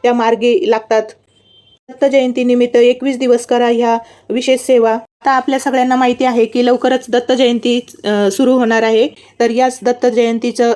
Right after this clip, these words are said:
औचित्य साधून आपल्याला एकवीस दिवसांची स्वामी समर्थ महाराजांची संकल्पयुक्त सेवा करायची आहे या एकवीस दिवसांमध्ये.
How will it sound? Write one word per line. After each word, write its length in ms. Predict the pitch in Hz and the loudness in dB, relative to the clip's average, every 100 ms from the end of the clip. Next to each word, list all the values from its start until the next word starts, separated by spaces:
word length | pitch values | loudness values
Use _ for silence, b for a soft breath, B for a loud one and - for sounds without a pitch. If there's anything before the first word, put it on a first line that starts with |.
| - | -2
औचित्य 420 | 226 233 262 - 247 | -4 -2 -4 -2 -2
साधून 320 | 240 220 240 | 0 0 0
आपल्याला 480 | - _ - 277 262 | -4 _ -4 0 0
एकवीस 320 | 254 277 247 | 0 -2 -4
दिवसांची 440 | 262 240 240 247 | -2 0 -2 -2
स्वामी 420 | 233 _ 262 254 | -8 _ -6 -4
समर्थ 400 | 262 269 247 240 | -4 -2 -2 0
महाराजांची 600 | 240 240 233 226 226 233 | 0 2 0 0 -2 -2
संकल्पयुक्त 640 | 233 240 240 240 247 247 254 | -2 0 0 0 0 0 -2
सेवा 280 | 254 247 233 | 0 0 0
करायची 380 | 233 220 220 | 0 0 0
आहे 240 | 220 220 226 | -2 0 2
या 120 | 226 | 2
एकवीस 360 | 220 220 240 220 | 0 0 -4 -2
दिवसांमध्ये. 640 | 240 214 220 214 196 | -2 0 -2 0 0